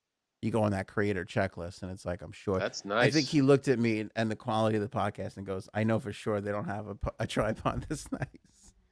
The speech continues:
Speaker 2: Is it that obvious? <laughs> So where is it? Are you using it right now? Is it, is it functioning as we speak? So you
Speaker 1: And
Speaker 2: can't
Speaker 1: I haven't
Speaker 2: show
Speaker 1: even
Speaker 2: it?
Speaker 1: taken it. Okay, so here, so, uh, it's the twenty-seventh. I haven't even taken it out of the box yet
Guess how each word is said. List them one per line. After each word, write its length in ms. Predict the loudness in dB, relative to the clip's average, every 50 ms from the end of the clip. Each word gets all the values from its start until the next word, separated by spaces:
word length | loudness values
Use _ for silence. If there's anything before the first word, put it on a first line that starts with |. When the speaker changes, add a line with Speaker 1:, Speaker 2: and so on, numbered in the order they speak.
| _ -20 -20 _ _ _ -12
Speaker 2:
Is 80 | -12 -4
it 60 | 4
that 180 | 4 4 6
obvious? 520 | 6 4 4 4 2 0 0 -2 -8 -14 -6 _
<laughs> 40 | -8 -8 -6 -6 -6 -6 -6 -6 -6 -6 -6 -6 -6 -14 -14 -14 -14 -14 -14 -14 -14 -16 -18 -20 -20 -20 _ _ _ _ _ _ _ _ _ -20 -20 -20 -20 -20 -12 0
So 120 | 4 8
where 220 | 10 12 12 12
is 160 | 10 10 4 0
it? 100 | -2 -6 _ _
Are 80 | 2 2
you 140 | 4 4 4
using 400 | 4 4 6 6 6 8 8 6
it 80 | 6
right 160 | 6 4 4 6
now? 160 | 4 4 4
Is 120 | 4 2
it, 80 | -2 -8 -8 _
is 160 | -10 -6 -6
it 100 | -6 -6 _
functioning 560 | 2 2 2 2 0 -2 -2 -2 -2 -4 -6 -10 _ _ _ _ -8
as 120 | -6 -4
we 80 | -2 -4
speak? 280 | -4 2 2 2 2 2
So 80 | -2
you 60 | 0 2
Speaker 1:
And 80 | 6
Speaker 2:
can't 40 | 8 10
Speaker 1:
I 40 |
haven't 200 | 10 10 8 8 8
Speaker 2:
show 20 |
Speaker 1:
even 100 | 8 6 6
Speaker 2:
it? 60 | 6
Speaker 1:
taken 280 | 6 6 6 6 6
it. 140 | 6 4 4 4
Okay, 360 | 4 4 4 6 6 4 4 4
so 140 | 4 4 4
here, 180 | 4 4 2 2 -2
so, 380 | -6 -2 0 2 2 2 0 -2 _ -8
uh, 60 | -8 -8 _ -4
it's 240 | 0 0 0 0 -2 -6
the 120 | -6 -6
twenty-seventh. 760 | -4 -4 -4 -2 0 -2 -2 -2 2 2 4 4 4 2 0 -4 -10 _ _ _ _ 0
I 100 | 2 6
haven't 320 | 8 8 8 8 8 8
even 220 | 8 8 8 6 4
taken 320 | 4 4 4 4 6 6 6
it 80 | 8
out 100 | 6 6
of 60 | 6
the 80 | 4 2
box 420 | 2 4 6 6 6 4 2 -2
yet 260 | -2 -2 -2 -2 -4